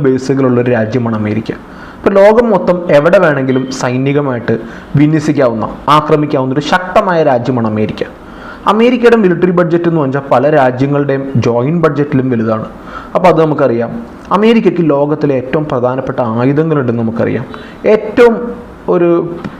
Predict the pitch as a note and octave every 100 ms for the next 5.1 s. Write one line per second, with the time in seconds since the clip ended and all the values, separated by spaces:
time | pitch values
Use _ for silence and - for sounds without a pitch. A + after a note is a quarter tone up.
0 | - - - - G#3 F3+ D#3+ D#3+ F#3 F3
1 | D#3 D#3 D#3 D3 C3+ A#2 A#2 G#2+ F#2+ -
2 | - - A3 F#3+ E3 D#3 D3 C#3+ B2+ B2
3 | A2 G#2 - - - - - - - G#3
4 | G#3+ G3 D#3 D3+ D3+ D3+ C#3+ D#3 D3+ D3+